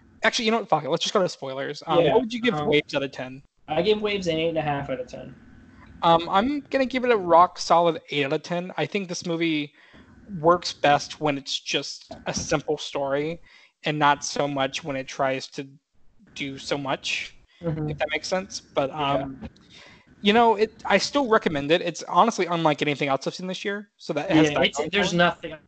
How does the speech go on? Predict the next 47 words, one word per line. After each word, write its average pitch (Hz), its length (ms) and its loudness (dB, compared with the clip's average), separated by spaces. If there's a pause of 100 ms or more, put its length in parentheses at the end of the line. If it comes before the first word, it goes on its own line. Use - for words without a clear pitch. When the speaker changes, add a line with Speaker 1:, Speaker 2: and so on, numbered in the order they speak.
Speaker 2:
I 160 80 -2
was 190 100 -4
trying 208 180 -6
to 180 40 -4
figure 165 220 -4
out 143 80 -4
what 147 100 -4
it 143 80 -4
was 135 240 -10
like, 131 240 -10 (180)
'cause 175 140 -2
oftentimes, 180 960 -2
like, 147 160 -8
criticism 143 520 -6
is 135 140 -10
like, 139 180 -12
"It's - 200 -10
like 190 180 -8
this 269 260 -2
meets 202 220 -4
this," - 280 2
and 143 100 -8
I 139 40 -6
couldn't 139 420 -2
pick 151 200 -4
any 139 260 -6
two 135 180 -10
movies 135 380 -8
to 143 100 -12 (140)
compare - 260 -14
it - 100 -18 (100)
to. - 180 -10 (720)
Speaker 1:
Baby 165 320 4
Driver, 131 600 -4 (320)
barely, 127 500 -6 (260)
like, 135 460 -10 (360)
in 160 100 -4
the 156 80 2
sense 156 300 -2
that 147 160 2
it's 147 180 -4
kind 156 180 2
of, 147 180 -2 (260)
like, 160 220 -2
run 143 360 2
by 131 140 -2
soundtrack, 139 580 -2